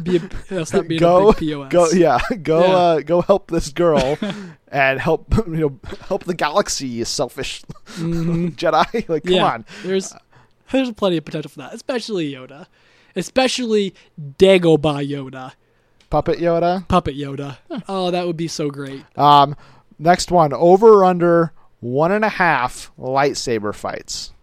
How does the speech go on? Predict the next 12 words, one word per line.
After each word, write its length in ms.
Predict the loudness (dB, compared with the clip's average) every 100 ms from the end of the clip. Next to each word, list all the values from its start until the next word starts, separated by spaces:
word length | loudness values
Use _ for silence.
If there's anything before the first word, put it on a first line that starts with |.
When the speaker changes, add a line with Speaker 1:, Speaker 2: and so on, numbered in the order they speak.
| _ _ -14
Speaker 2:
So 140 | -6
this 140 | -2 0
isn't 240 | 0 0
just 180 | -2 -2
use, 440 | -2 0 2 0 0 0 -2
use 360 | 0 0 0
of 200 | 0 2
a 40 | 4
lightsaber 800 | 4 4 2 -2 0 0 -4 -6 -20 _ _ _ _ _ _ _ -8
in 100 | -6
a 80 | -6
fight, 680 | -6 -2 -2 -4 -12 -18